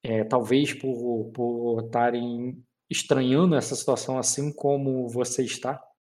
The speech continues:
eles te apresentam ali, cara, a pequena,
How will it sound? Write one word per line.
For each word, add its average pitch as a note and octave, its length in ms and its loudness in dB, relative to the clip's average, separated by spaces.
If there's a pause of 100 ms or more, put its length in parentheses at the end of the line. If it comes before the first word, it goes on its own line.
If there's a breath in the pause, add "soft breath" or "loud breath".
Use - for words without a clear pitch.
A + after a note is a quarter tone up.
(120)
eles C3 260 0
te - 80 2
apresentam D3 600 2
ali, B2+ 200 0
cara, A#2 280 -4
a - 20 -6
pequena, C3+ 800 -2